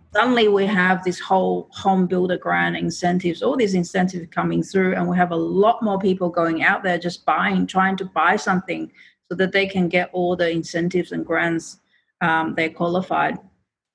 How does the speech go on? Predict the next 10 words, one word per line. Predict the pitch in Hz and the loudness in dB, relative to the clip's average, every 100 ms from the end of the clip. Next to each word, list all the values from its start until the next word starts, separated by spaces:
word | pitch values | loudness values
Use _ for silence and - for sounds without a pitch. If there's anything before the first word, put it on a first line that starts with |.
| _ _ _ - | _ _ _ -6
to | 190 | 0
get. | 190 240 180 - | 0 0 -2 -4
And | 170 | -2
then | 165 160 160 185 - - | 0 0 -2 -4 -6 -4
we | 180 | 0
don't | 190 | 0
have, | 180 180 175 - - _ _ | 2 0 -2 -8 -20 _ _
there's | 190 185 | -2 0
not | 202 220 | 2 2
enough | 214 202 196 - | 2 0 -4 -10